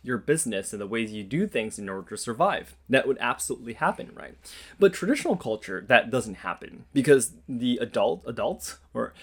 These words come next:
people who are older, have more experience, have higher ranks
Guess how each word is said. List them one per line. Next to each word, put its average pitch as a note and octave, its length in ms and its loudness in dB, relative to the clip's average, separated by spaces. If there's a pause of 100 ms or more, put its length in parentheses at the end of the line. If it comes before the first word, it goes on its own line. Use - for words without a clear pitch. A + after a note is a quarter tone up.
(120)
people C#3 220 2
who C3+ 80 6
are B2+ 160 4
older, C#3+ 360 4
have C3 160 0
more G#2+ 120 -6
experience, D3+ 460 -4
have A2 140 0
higher G#2+ 340 0
ranks C3+ 520 -2